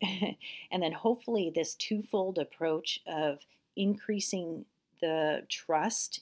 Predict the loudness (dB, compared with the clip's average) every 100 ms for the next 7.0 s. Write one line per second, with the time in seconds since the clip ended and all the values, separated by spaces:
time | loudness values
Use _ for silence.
0 | -8 -8 -6 -4 -4 -2 0 0 0 -2
1 | -4 -2 -4 0 2 4 2 0 -4 -12
2 | -20 -14 -4 0 0 0 0 2 2 0
3 | 0 0 0 -2 -6 -10 -4 0 2 2
4 | 0 -2 -4 -10 _ _ _ _ -4 0
5 | 2 0 -2 0 4 4 2 0 0 -2
6 | -2 -2 -4 -4 -2 -2 -2 -4 -4